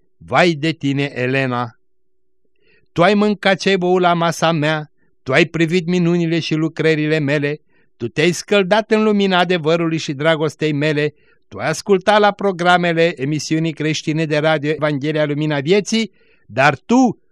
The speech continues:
tu n-ai avut nimic din mine în lăuntrul tău. Apa cea vie a cuvântului meu ți-au dat doar partea din afară, numai mintea ta a prins ceva din învățăturile mele,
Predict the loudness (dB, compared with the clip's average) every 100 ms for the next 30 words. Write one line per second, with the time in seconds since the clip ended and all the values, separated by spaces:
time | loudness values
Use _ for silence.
0 | _ _ -2 0 2 4 4 2 0 2
1 | 2 2 -2 -2 0 0 2 2 0 -2
2 | -4 -2 0 -2 -4 -8 -6 -8 -8 -12
3 | _ _ _ _ _ 0 2 4 2 2
4 | 0 0 2 0 0 -4 -2 -2 -2 -2
5 | 0 0 0 -2 0 2 2 2 2 2
6 | 2 0 0 0 0 0 -4 -2 -2 -2
7 | -2 -2 -2 -8 _ _ _ 0 2 2
8 | 2 0 0 -2 -2 0 2 2 0 -4
9 | -4 -4 -4 -2 -2 -2 -2 -4 -4 -6
10 | -4 -4 -2 -2 -2 -2 -4